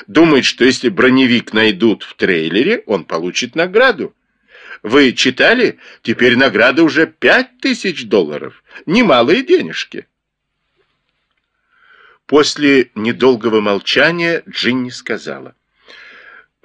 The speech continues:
«Как-то не верится, что полиция действительно выплатит ему награду». Девушка улыбнулась, но чуточку напряжённо.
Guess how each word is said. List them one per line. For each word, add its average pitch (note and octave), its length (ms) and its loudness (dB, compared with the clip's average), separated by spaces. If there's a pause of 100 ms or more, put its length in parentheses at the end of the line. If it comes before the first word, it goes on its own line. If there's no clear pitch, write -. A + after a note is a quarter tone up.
(160)
«Как-то - 500 -2
не G2 220 0
верится, B2+ 680 -2
что - 300 -4
полиция G#2 800 -2
действительно G#2+ 1000 -6
выплатит D#3+ 600 -4
ему C#3 180 -4
награду». G#2 600 -6 (440)
Девушка A2+ 580 2
улыбнулась, G#2 840 -2 (480)
но A2+ 140 0
чуточку - 580 -6
напряжённо. F2 800 -6